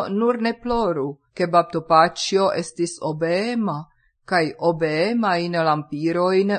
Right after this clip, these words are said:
prizorgas Dio. Tiel, ke nenio povas okazi al ili, kaj eĉ se io okazas al ili, ke estas bone tiel, ĉar Dio tiel deziris, kaj ke ne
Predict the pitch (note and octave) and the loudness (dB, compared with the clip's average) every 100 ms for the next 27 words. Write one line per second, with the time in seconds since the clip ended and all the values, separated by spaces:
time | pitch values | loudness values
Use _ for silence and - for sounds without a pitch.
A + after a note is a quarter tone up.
0 | - - E3 D#3 D#3+ D#3+ E3 F3 F3 G#3+ | -4 -8 -8 -4 -2 -2 -2 -4 -6 -6
1 | A3 F#3 D3 D3 _ _ _ _ _ F3 | -4 -2 -2 -6 _ _ _ _ _ -8
2 | E3+ E3 F3+ G#3+ G3+ F3 E3+ E3 G3+ A3 | 0 2 2 0 -2 -2 -2 -4 -2 -2
3 | - F3 E3+ E3+ E3+ E3+ E3 - F3 F3 | -2 -2 0 -2 -2 -6 -6 2 6 6
4 | F3+ F3 F3+ - E3 E3 - E3 E3 E3 | 4 0 -2 2 2 0 -2 -2 0 0
5 | D#3+ E3+ _ _ _ _ F#3 E3+ E3 - | -2 -6 _ _ _ _ 2 2 0 -4
6 | G3 A#3+ - _ - G3 - F#3+ F#3+ - | -4 -4 -12 _ -4 -2 0 0 2 0
7 | - D#3+ E3 F3 F#3 - - G3 G#3 G3 | -2 2 2 2 -4 -4 0 0 2 2
8 | G#3 G#3+ A3+ A3 - _ - F3+ F#3 - | 2 2 -2 -6 -20 _ -10 -6 -6 0
9 | D#3+ D#3 D3 D3 D#3 D#3+ E3 - F3+ E3+ | 0 0 -4 -2 -2 -2 -6 -4 0 2
10 | F3 G#3+ A#3 _ _ - G3 E3 D#3 F3+ | 2 0 -2 _ _ -6 2 2 0 -6
11 | B3 G3 B2 - _ F3+ D#3+ D#3+ D#3 D3+ | -4 -4 -4 -12 _ -2 0 0 -2 -6
12 | C#3+ D3+ D3+ D3+ E3+ G#3 A#3+ - _ _ | -8 -6 -6 -2 0 0 0 -16 _ _
13 | _ F#3+ E3+ D#3 D3+ - G3+ F3 | _ -2 0 0 -6 -2 0 0